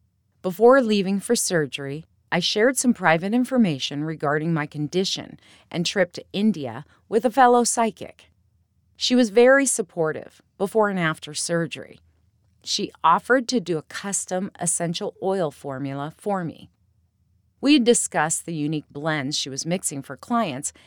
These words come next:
and how powerful they were. I was excited to see what Spirit wanted for me. Late in September, I received the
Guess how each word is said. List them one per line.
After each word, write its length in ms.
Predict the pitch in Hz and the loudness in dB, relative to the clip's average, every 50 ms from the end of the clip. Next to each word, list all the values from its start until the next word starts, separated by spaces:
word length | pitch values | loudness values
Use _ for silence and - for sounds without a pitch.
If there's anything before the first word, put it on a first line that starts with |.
| _ _ - | _ _ -8
and 140 | - 208 214 | -6 -2 0
how 140 | 208 214 | 2 0
powerful 600 | 220 - - - 247 247 202 139 131 - - 117 | 0 0 0 4 4 6 6 4 2 -2 -10 -10
they 160 | 127 151 143 139 | -8 -6 -6 -6
were. 360 | 131 151 175 156 - - _ _ _ _ _ _ _ _ _ _ _ _ _ _ _ _ _ _ _ - | -4 -4 -4 -4 -4 -8 _ _ _ _ _ _ _ _ _ _ _ _ _ _ _ _ _ _ _ 0
I 160 | 151 156 180 180 | 2 2 2 2
was 180 | 170 156 - | 0 -2 -2
excited 520 | - - - - - 139 135 131 143 147 - | -6 -6 -6 -4 -4 -4 -4 -6 -8 -10 -10
to 100 | 160 147 | -8 -8
see 180 | - - 160 | -8 -6 -6
what 140 | 151 - - | -6 -6 -6
Spirit 320 | - - - 160 139 - | -6 -4 -4 -6 -6 -6
wanted 380 | - 156 156 156 160 170 170 - | -6 -6 -4 -4 -4 -4 -6 -6
for 120 | - 175 | -6 -4
me. 360 | 170 180 196 214 175 - - _ _ _ _ _ _ _ _ _ _ _ _ _ _ _ _ _ _ _ _ _ | -4 -2 -2 -2 -4 -6 -10 _ _ _ _ _ _ _ _ _ _ _ _ _ _ _ _ _ _ _ _ _
Late 240 | - 180 196 226 - | 0 0 0 2 2
in 120 | 262 269 254 | 2 2 2
September, 880 | - - 262 240 - _ - - 156 151 147 143 147 147 151 156 - _ _ _ _ _ - | 2 2 0 0 -2 _ -10 -8 -6 -4 -4 -4 -6 -8 -10 -12 -16 _ _ _ _ _ -2
I 60 | 160 | 0
received 540 | 165 165 170 170 - - - 214 220 196 190 | 0 0 0 -2 -2 -4 -4 -6 -8 -8 -10
the 120 | 190 - | -12 -14